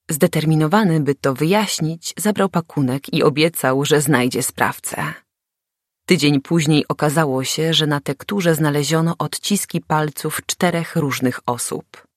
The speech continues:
Wyniki pokazały, że dwa z nich należą do mnie i Dymitra.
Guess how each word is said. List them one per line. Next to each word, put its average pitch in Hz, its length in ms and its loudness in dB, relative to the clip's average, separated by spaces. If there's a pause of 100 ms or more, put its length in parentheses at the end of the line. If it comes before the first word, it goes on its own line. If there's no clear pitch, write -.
(1120)
Wyniki 160 540 2
pokazały, 160 600 2
że 147 120 4
dwa 151 240 2
z 180 80 -4
nich 170 280 2
należą 156 480 4
do 139 140 2
mnie 135 240 0
i 196 140 -4
Dymitra. 160 800 0